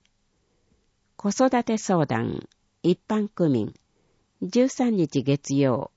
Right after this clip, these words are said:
十三時三十分から十五時三十分。主外相談。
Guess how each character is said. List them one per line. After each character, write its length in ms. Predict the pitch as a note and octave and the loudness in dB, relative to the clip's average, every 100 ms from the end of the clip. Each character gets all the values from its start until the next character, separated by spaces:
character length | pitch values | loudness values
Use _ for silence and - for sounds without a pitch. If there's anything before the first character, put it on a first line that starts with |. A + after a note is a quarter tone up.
| _ | _
十 220 | D3 A#3 | -2 0
三 260 | C4 B3+ A3 | 0 -2 -2
時 120 | C#3+ | -2
三 240 | - D#3 C#3+ | -2 -2 0
十 140 | D3+ | -4
分 260 | - C3+ A#2+ | -2 -2 -2
か 140 | A2+ | -2
ら 140 | A#2+ | -4
十 220 | A#2 G3+ E3 | 0 0 2
五 140 | C#3 | 0
時 100 | G#2+ | 0
三 280 | - C3 C3 | -2 -2 0
十 140 | C3 - - | -4 -6 -6
分。 260 | G2+ C2 _ _ _ _ _ _ _ _ _ _ _ _ | -4 -6 _ _ _ _ _ _ _ _ _ _ _ _
主 280 | - - G3+ | -16 0 2
外 220 | A3+ B3 | 2 0
相 320 | B3 A#3 F#3 C#3+ | -2 -2 0 -2
談。 340 | A2 G#2 | -2 -4